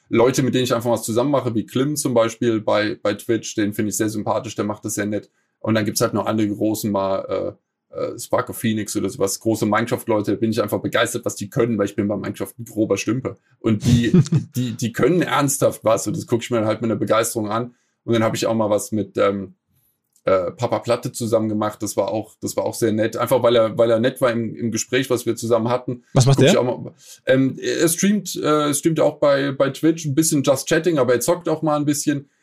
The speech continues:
Speaker 1: ähm, hat, glaub ich, ein jüngeres Publikum, ist auch, äh, ein gutes Stück jünger als ich und da guck ich auch mal rein, einfach nur um zu schauen, was auch andere machen, weil ich kann ja nicht nur die angucken, die, die ich, äh, die, die ich gefunden habe über meine Interessen, sondern ich schaue halt auch mal, was machen die großen, äh, Streamer bei, bei Twitch. Oder
Speaker 2: Guckst du dir
Speaker 1: jetzt
Speaker 2: die
Speaker 1: auch
Speaker 2: ganz
Speaker 1: mal
Speaker 2: Großen an, also so, so Montana Black und Knossi und so?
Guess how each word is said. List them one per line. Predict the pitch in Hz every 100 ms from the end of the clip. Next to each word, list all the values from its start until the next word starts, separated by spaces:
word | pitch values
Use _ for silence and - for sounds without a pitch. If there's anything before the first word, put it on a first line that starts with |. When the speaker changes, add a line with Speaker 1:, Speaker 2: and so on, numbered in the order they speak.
| _ _
Speaker 1:
ähm, | - 127 127 120 -
hat, | 127 -
glaub | 139
ich, | 135
ein |
jüngeres | 120 151 185 165
Publikum, | - 170 165 123
ist | 135 185
auch, | 165
äh, | - 135 143
ein | 135
gutes | - 160
Stück | 147 143
jünger | 147 151
als | 143 139
ich | - 139 -
und | 135
da | 127
guck | 160 156
ich | -
auch | 156
mal | 180
rein, | 156 147
einfach | 151
nur | 175
um | 160
zu | 151
schauen, | 139 147 160 190
was | 143 127
auch | 127 -
andere | 151 156 123
machen, | 143 151 101
weil | 104
ich | -
kann | 139
ja | 151
nicht | 147 139
nur | 143
die | 127 156
angucken, | - 139 131 143 139
die, | 131 123 120 120 _ _ _ _ -
die | 277
ich, | 170 - -
äh, | 139 131 120 110 101
die, | 123 131 -
die | - 117 147
ich | 165
gefunden | 156 180 190 160
habe | 139 147
über | 143
meine | 135 135
Interessen, | 131 135 131 139
sondern | 139 127 120
ich |
schaue | 127 135
halt | -
auch | 131
mal, | 127
was | 120 -
machen | 139 139
die | 117
großen, | 131 131 135 120 120 -
äh, | 104 107
Streamer | - 131 139 117
bei, | 110 104 104
bei | - 104
Twitch. | - 143 -
Oder | -
Speaker 2:
Guckst | 175 190
du |
dir |
Speaker 1:
jetzt | 170
Speaker 2:
die | 160
Speaker 1:
auch |
Speaker 2:
ganz | 196
Speaker 1:
mal | 202
Speaker 2:
Großen | 214 214
an, | 202
also | 160
so, | 131 135
so | 127
Montana | 131 135 143
Black | 120 135 160
und | 135 120
Knossi | - 151 185
und | 175
so? | 175 247